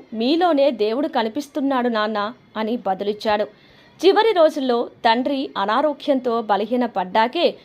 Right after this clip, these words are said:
ఇద్దరి మధ్య దూరం కొంచెం తగ్గింది. ఒకసారి ధైర్యం చేసి, "నాన్న, నన్ను ఎందుకంతలా కొట్టేవాడివి?" అని అడిగాడు. దానికి ఆ తండ్రి,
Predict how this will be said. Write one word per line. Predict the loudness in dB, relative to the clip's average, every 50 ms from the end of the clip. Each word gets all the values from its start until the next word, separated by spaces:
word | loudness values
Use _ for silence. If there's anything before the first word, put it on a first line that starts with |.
| -20 -20 -16 -6 -4
ఇద్దరి | -4 0 2 2 2 2
మధ్య | 2 0 0 0 2 0 0 0 -2 -6 -14 -12
దూరం | -4 0 2 2 4 2 2 0
కొంచెం | -2 -4 -6 -6 -6 -8 -10 -10
తగ్గింది. | -8 -6 -8 -8 -6 -6 -6 -4 -2 -4 -4 -6 -8 _ _ _ _ _ _ _ -4
ఒకసారి | -4 -2 -2 -4 -4 -2 -2 -2 -2 -2 -4
ధైర్యం | -6 -4 -4 -2 0 0 -2 -2 -2
చేసి, | -2 -4 -2 -2 -2 -2 -2 -4 -8 -14 -10
"నాన్న, | -6 -4 -2 -2 -2 -2 -2 -4 -6 -10 -16 -20 -20 _ -12 -4 2
నన్ను | 2 4 4 4 2 0 -4 -10 -20 -16 -6
ఎందుకంతలా | -2 -2 0 0 0 0 0 -2 -2 -2 -2 -2 0 0 -2 -2
కొట్టేవాడివి?" | -2 -6 -6 -2 0 0 2 2 0 -2 -2 -2 -4 -4 -6 -6 -10 -16 -20 _ -14 -8
అని | -4 -2 -2 -2
అడిగాడు. | -2 -2 -2 0 2 2 2 0 -2 -8 _ _ _ _ _ -16 -6
దానికి | 0 0 2 2 0 -2 -6 -8 -8
ఆ | -4 -4 -4
తండ్రి, | -2 -2 -4 -4 -2 -2 -2 -2 -4